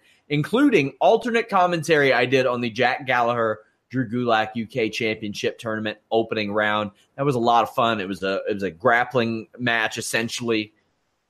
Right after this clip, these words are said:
It was a good time, but I'm going to answer questions on this week's edition of the Fightful Select Weekender podcast as well. I'm gonna talk two oh five, N X T, Ring of Honor, whatever is, whatever has aired by then. Also, I'll preview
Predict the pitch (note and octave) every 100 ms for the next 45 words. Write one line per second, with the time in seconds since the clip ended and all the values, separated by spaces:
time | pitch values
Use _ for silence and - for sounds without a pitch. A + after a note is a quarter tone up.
0 | _ _ A#2+ A2+ - A2+ G2+ A2+ G#2+ G#2
1 | A2 A2+ C3 G3 A3 F#3 E3 E3 E3 -
2 | D#3 D3 D#3 C#3 A#2+ B2 G#2+ C3 C3 B2
3 | B2+ B2 C3 A#2+ A2+ A#2 G2 G#2 - A2+
4 | - G#2+ - G#2+ G#2 - _ _ _ -
5 | A#2 A2+ G#2+ G2+ A2 G#2 G2 G#2 G2+ G2
6 | A2+ A2 G2+ G2+ F#2+ G2 - - G2+ F#2+
7 | A#2+ A#2+ A#2 A2+ - _ _ - G2+ F2
8 | - - B2+ A#2 A2 G2+ _ _ _ G2+
9 | G2 F2+ G#2 G2+ G2+ G2 F#2+ _ _ _
10 | F#3+ D3 A#2+ A2+ A2 G#2+ A#2 A2 G2+ -
11 | - _ C#3 A3+ F#3+ D#3+ C#3+ A#2+ - B2
12 | A#2 A#2 A2 G#2+ G2+ F#2 G#2 G2 G#2+ G2+
13 | C3 C#3+ A2+ G#2+ - G3 B3 D#3 A2 F#2